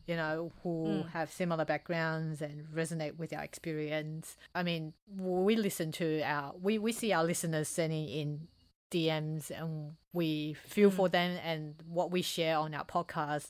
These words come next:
Speaker 1: you know, they feel for us as well. It's a nice connection, you know, outside of a
Speaker 2: Yeah.
Speaker 1: close relationship that we know that we're not
Speaker 2: Yeah.
Speaker 1: alone.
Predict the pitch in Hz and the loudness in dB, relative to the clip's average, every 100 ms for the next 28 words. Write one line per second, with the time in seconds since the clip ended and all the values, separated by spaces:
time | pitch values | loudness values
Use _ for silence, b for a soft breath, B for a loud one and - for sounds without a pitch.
0 | - 160 147 160 156 180 165 160 156 151 | -6 -4 -2 -2 0 0 0 0 0 -2
1 | 156 165 151 156 220 - 214 220 285 - | -4 -2 -2 -2 -8 -2 4 6 6 6
2 | 220 170 160 - 160 165 - b b 175 | 2 4 2 2 -2 -2 -12 b b -2
3 | 170 156 185 175 - 175 165 156 156 233 | 0 2 4 4 4 4 4 2 0 0
4 | 208 165 160 - 156 147 151 - - 147 | 0 2 2 -2 -6 -4 -4 -4 -8 -10
5 | - - b b 170 165 165 156 160 170 | -10 -20 b b -2 0 0 0 2 2
6 | 160 160 160 156 156 156 151 143 | 2 2 2 2 2 4 4 2